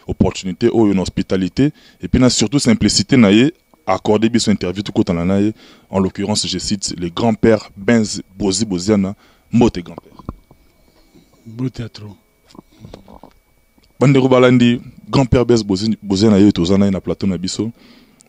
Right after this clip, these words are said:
Speaker 1: Accordez biso mwa temps oyo. Na temps na ye précieux parce que ça ba préoccupation belé, mais accordez biso tout kotana na ye, to sola na ye. Grand-père, nzoto makasi.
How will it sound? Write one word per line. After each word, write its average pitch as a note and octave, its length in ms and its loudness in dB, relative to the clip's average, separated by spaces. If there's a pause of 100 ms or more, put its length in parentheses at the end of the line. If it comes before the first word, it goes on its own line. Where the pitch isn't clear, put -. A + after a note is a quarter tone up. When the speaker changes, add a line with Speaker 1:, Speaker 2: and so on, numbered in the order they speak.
(120)
Speaker 1:
Accordez G#2 360 -2
biso A2 220 -6
mwa G2+ 140 -4
temps - 200 -8
oyo. F#2 320 -4 (320)
Na F#2 80 -8
temps B2+ 180 2
na G#2+ 100 4
ye G#2+ 80 4
précieux F#2 300 -6
parce - 160 -8
que G#2+ 80 0
ça A2 140 0
ba F2+ 120 -6
préoccupation - 500 -2
belé, G2 300 0 (480)
mais G2+ 100 -2
accordez G#2 320 -6
biso A#2 200 -10
tout G#2+ 100 -6
kotana F2+ 320 -10
na F2+ 80 -8
ye, F#2 60 -8
to G#2 100 -6
sola D#2+ 300 -8
na E2 140 -12
ye. D#2+ 80 -20 (260)
Grand-père, A#2+ 380 -4 (460)
nzoto G#2 220 -6
makasi. - 380 -10